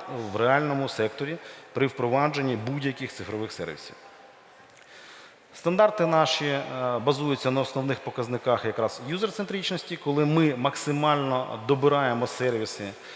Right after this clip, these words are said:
про які ви навіть не знаєте, і надаємо пропозицію їх використати.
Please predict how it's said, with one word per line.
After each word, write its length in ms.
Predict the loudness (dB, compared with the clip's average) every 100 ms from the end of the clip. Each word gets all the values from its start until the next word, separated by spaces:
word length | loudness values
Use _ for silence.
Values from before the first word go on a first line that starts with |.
| -16 -10
про 140 | 2 2
які 260 | 2 0
ви 120 | 2 4
навіть 360 | 6 6 4
не 160 | 4 4
знаєте, 600 | 4 4 4 4 0 -8 -10 -8
і 60 | -4
надаємо 420 | 2 2 4 2
пропозицію 640 | 0 -2 -4 -4 -6 -6
їх 160 | -6 -2
використати. 640 | -4 -2 -6 -6 -10 -10